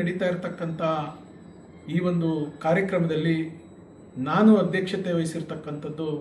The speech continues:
ನನ್ನ ಪಾಲಿನ ಸೌಭಾಗ್ಯ ಅಂತೇಳಿ ನಾನೆಲ್ಲ ಭಾವಿಸಿ, ನನ್ನೆಲ್ಲ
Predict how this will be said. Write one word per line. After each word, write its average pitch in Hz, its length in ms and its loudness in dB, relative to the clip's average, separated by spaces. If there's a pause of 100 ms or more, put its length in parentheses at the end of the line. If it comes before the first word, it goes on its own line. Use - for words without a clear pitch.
(600)
ನನ್ನ 170 180 0 (140)
ಪಾಲಿನ 160 300 2 (120)
ಸೌಭಾಗ್ಯ 175 580 2
ಅಂತೇಳಿ 151 400 -4
ನಾನೆಲ್ಲ 143 320 -8 (760)
ಭಾವಿಸಿ, 175 380 6 (760)
ನನ್ನೆಲ್ಲ 175 460 6